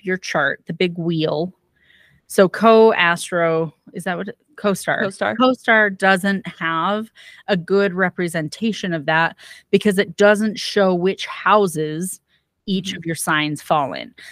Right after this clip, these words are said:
Speaker 1: So you can look up on AstroSeek, you can a-, use astro dot com, you can use really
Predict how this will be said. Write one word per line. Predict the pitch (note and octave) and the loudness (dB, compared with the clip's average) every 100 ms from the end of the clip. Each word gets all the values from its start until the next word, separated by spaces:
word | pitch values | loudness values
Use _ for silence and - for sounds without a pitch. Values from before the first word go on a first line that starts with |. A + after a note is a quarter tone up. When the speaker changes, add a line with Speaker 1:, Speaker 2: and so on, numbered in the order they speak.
| - | 0
Speaker 1:
So | A3 | 4
you | G#3+ B3 | 6 4
can | B3+ A#3+ | 2 2
look | A3+ | 4
up | G3+ F#3+ | 2 0
on | - D#3+ D#3 - - | -2 -4 -4 -6 -2
AstroSeek, | G3+ - G#3+ G3+ - G3+ F#3+ | -2 2 0 0 -2 -4 -4
you | F#3 | -6
can | F3 F3+ | -4 -2
a-, | - A#2+ - | -2 -4 -6
use | F3+ F3 D#3+ | -6 -4 -2
astro | - E3+ - E3 | 0 0 0 -2
dot | D3+ C3+ | -2 -4
com, | - A3 G3+ G3 F#3+ | 2 4 6 6 4
you | F3+ F3+ | 0 -2
can | F#3 F3 | -2 -2
use | E3 E3 D#3+ D#3 - _ _ | -2 -2 -4 -6 -12 _ _
really | G3+ G3 A3+ A#3 G#3+ | -6 2 4 6 4